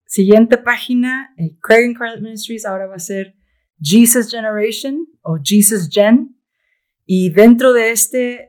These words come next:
de este, de, de este ministerio de Jesus Generation,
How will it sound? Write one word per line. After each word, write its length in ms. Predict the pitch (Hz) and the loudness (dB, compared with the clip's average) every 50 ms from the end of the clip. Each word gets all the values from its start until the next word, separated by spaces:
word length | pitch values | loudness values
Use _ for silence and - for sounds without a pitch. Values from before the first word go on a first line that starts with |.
| - | -4
de 100 | 214 226 | -2 -2
este, 240 | 220 220 - 262 254 220 | -2 -2 -4 -6 -6 -6
de, 180 | 202 247 240 | -6 -8 -8
de 100 | 226 247 | -8 -8
este 160 | 240 - 269 | -8 -8 -8
ministerio 480 | 247 247 233 214 214 - 240 220 233 233 | -6 -4 -4 -4 -4 -4 -6 -8 -6 -2
de 120 | 220 208 180 | 0 0 0
Jesus 280 | 190 214 208 208 - - | -2 -6 -8 -10 -10 -10
Generation, 580 | 226 214 208 202 196 190 190 - 214 208 208 | -8 -6 -6 -6 -8 -8 -10 -8 -10 -10 -10